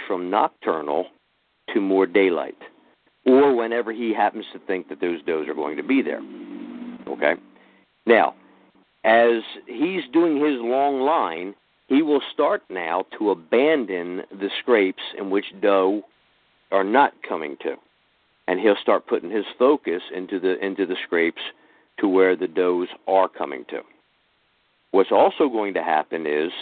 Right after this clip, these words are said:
at first anyway, the younger bucks, they're going to come in and they're going to start s-, maybe spending a little bit of time on that scrape or what have you,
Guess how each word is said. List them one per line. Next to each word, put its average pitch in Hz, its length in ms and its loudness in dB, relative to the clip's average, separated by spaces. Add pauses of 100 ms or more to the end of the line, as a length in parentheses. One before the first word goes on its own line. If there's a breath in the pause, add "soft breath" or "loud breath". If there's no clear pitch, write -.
(600 soft breath)
at 95 160 2 (120)
first 131 340 4
anyway, 80 500 -4 (640)
the 98 80 -2
younger 120 400 4
bucks, 95 400 0 (580)
they're 107 140 2
going 135 260 2
to 123 80 -2
come 95 280 -4
in 87 180 -2
and 95 100 2
they're 107 100 4
going 113 200 2
to - 60 -12
start 110 220 2
s-, - 200 -20
maybe 104 380 0
spending 107 280 0
a 104 40 4
little 101 220 0
bit 98 120 0
of 92 100 -4
time 92 280 0
on 87 100 -2
that 85 160 0 (100)
scrape 80 300 -2
or 82 160 0
what 76 160 0
have 69 220 -2
you, 76 100 -2